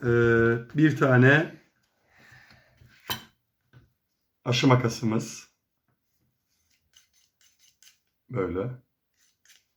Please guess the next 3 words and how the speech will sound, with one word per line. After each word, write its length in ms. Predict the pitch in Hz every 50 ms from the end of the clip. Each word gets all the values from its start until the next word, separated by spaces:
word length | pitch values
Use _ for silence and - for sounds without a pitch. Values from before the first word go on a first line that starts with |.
| _ _ _ _ _ _ _ _ _ _ _ _ _ _ _ _ _ _ _ _ - - - - - - - - - - - - - - - - - - - _ _ _ _ _ - - - - - - - - - - - - - - - - _ _ _ _ _ _ _ _ _ -
Aşı 220 | 127 120 - - 139
makasımıza 640 | 135 131 131 139 123 120 127 131 131 127 135 131
ait 460 | 131 127 127 127 127 127 - - -